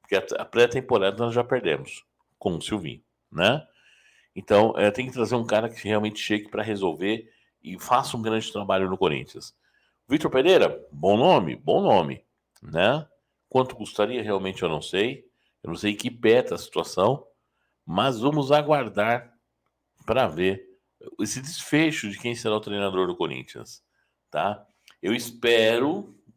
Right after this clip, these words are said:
realmente eu espero, que no, no início da semana, amanhã, no mais tardar terça,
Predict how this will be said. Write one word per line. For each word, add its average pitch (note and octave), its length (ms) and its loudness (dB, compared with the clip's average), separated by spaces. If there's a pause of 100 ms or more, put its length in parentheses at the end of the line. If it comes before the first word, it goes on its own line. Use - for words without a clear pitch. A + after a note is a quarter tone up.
realmente G#2 400 0
eu A2 40 0
espero, F2+ 480 0 (640)
que F#2 140 -12
no, F#2+ 200 -8
no G2 160 -4
início G#2+ 420 -4
da F#2+ 100 -4
semana, E2+ 380 -4
amanhã, D2+ 360 -2
no E2 100 -4
mais E2 220 -6
tardar D2+ 380 2
terça, D#2+ 440 2